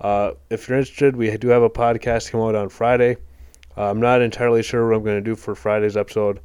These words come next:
and then we'll have the Red Wings on Monday, and then our draft series, which will cover the two thousand ten draft,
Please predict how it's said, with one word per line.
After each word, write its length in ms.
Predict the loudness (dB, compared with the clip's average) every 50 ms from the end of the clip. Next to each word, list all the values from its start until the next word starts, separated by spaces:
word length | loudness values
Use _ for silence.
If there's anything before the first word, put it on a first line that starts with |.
| -20 -20 -20 -20 -20 -20 -20 _ -10
and 180 | -6 -4 -2 -2
then 160 | -2 0 0
we'll 100 | 0 0
have 300 | 2 2 0 0 -2 -6
the 160 | -10 -10 -10
Red 320 | -6 -4 -4 -2 -2 -2
Wings 200 | -4 -4 -6 -6
on 120 | -6 -6 -4
Monday, 460 | -4 -2 -2 2 2 2 2 2 -2 -6 -20 -20 -20 -20 -20 -20 -20 -18 -14
and 180 | -10 -8 -6 -4
then 140 | -2 -2 -2
our 360 | 0 0 0 0 -2 -4 -8 -16 -10
draft 320 | -4 0 2 2 2 2
series, 340 | -2 -6 -4 -4 -4 -4 -2
which 240 | -4 -4 -4 -6 -12 -16
will 240 | -10 -6 -4 -4 -4
cover 260 | 0 0 0 0 0
the 100 | -4 -6
two 140 | -6 -4 -2
thousand 320 | -2 0 0 -2 -4 -6
ten 200 | -6 -4 -4 -4
draft, 400 | -2 -2 -2 -2 -2 -4 -6 -12